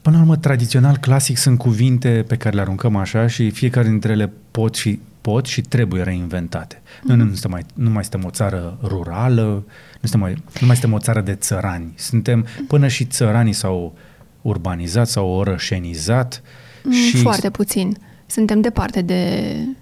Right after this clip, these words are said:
Speaker 1: Cei
Speaker 2: de
Speaker 1: care se
Speaker 2: chestia
Speaker 1: uită
Speaker 2: asta.
Speaker 1: la noi trăiesc cel mai probabil într-un oraș sau dacă sunt, uh, deja conectați la internet, au o viziune puțin diferită asupra lumii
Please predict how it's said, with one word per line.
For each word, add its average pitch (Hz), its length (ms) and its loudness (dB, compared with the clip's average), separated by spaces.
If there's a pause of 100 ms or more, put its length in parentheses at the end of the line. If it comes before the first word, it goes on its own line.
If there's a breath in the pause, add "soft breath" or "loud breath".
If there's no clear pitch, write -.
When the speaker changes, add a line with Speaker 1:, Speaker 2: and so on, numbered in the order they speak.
(840 loud breath)
Speaker 1:
Cei - 120 0
Speaker 2:
de 208 60 4
Speaker 1:
care 170 120 6
se 135 60 2
Speaker 2:
chestia 143 80 4
Speaker 1:
uită 139 160 4
Speaker 2:
asta. 127 120 6
Speaker 1:
la 110 60 4
noi 127 320 4
trăiesc 117 280 0
cel 120 100 2
mai 104 100 2
probabil 98 260 -2
într-un 95 280 -4
oraș 120 440 -2 (260 loud breath)
sau - 160 0
dacă 120 180 2
sunt, 147 380 2
uh, 110 360 2
deja 104 220 0
conectați 110 360 2
la 107 80 0
internet, 101 520 -2
au 110 140 2
o 104 40 0
viziune 104 360 -2
puțin 117 360 -4
diferită 92 460 -4
asupra - 380 -8
lumii 131 360 2